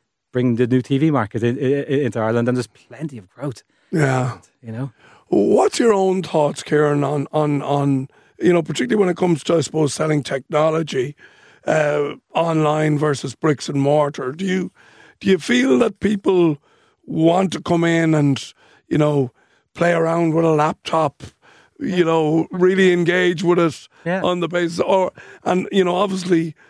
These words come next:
Speaker 2: brand is so important and, you know, the, the credentials of the Apple brand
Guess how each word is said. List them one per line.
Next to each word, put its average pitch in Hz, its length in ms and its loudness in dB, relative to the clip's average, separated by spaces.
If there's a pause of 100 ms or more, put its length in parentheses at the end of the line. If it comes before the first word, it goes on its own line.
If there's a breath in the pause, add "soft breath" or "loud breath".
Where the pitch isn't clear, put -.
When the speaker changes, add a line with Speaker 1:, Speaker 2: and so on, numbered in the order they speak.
(220 soft breath)
Speaker 2:
brand 185 440 2
is 165 100 2
so 190 260 0
important 170 680 0
and, 160 260 0 (520 loud breath)
you 185 120 2
know, 170 160 4
the, 147 220 0 (240 soft breath)
the 151 100 0
credentials 180 720 2
of 160 140 -2
the 165 160 2
Apple 185 340 0
brand 165 520 -2